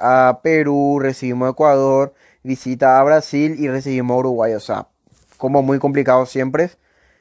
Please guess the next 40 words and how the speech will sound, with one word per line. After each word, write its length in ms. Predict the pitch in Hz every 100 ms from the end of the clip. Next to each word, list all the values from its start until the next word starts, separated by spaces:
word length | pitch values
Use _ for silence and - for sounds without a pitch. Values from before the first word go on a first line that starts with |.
| _
o 100 | -
sea, 640 | 120 120 120 113 117 117 107
no, 640 | 127 127 120 117 98 58 _ _ _ _ _ _ _ _ _
nunca 420 | 139 135 151 165 147
vas 180 | 131
a 60 | 143
encontrar 420 | 139 139 131 131
un 140 | 135 131
partido 500 | 127 123 131 135 127
fácil 400 | 131 127 135 127
en 200 | 120 123
esta 160 | 131
eliminatoria, 800 | 131 139 156 143 139 139 127 120 -
quizás, 960 | 127 - 123 127 123 117 113 117 - _ _ _ _ -
eh, 240 | 127 123
Bolivia 500 | 127 123 127 131 135
de 120 | 135
local, 460 | 131 117 131 131 131
pero 200 | 123 117
ni 140 | 120 127
siquiera 400 | 131 131 131 127
eso 200 | 127 131
pudimos 320 | 135 123 120
ganar, 380 | 123 127 151 - _ _ -
y 60 |
ahí 100 | 127
se 140 | 123 131
notaba 280 | 127 131 131
lo 120 | 135
mediocre 480 | 135 135 131 143 135
que 120 | 139
era 180 | 135 139
Berizzo, 460 | 156 165 160 156
que 140 | - 127
solamente 480 | 139 143 139 139
empataba 500 | 147 139 135 - 135
los 120 | 143 143
partidos, 340 | 139 135 135
si 100 | 143
no 300 | 156 180